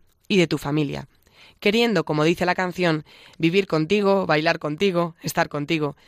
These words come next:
en definitiva, amar contigo. En ese contigo no solo te deja la libertad de que decidas acogerle o no, sino que además te ofrece su ayuda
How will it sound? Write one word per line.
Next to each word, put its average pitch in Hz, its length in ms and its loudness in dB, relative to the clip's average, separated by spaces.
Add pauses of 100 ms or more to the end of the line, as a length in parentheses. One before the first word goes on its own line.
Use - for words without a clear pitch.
(220)
en 202 120 2
definitiva, 208 640 2 (240)
amar 185 260 2
contigo. 135 460 -10 (580)
En 226 140 2
ese 285 180 0
contigo 185 540 0 (280)
no 233 200 0
solo 233 420 0 (120)
te 160 100 -2
deja 175 240 0
la 165 100 4
libertad 160 480 0
de 151 80 -2
que 147 120 -6
decidas 160 640 0
acogerle 165 680 0
o 147 80 2
no, 185 180 0 (520)
sino 214 260 0
que - 100 -2
además 220 440 0
te - 100 -4
ofrece 190 320 0
su 175 140 -2
ayuda 185 420 2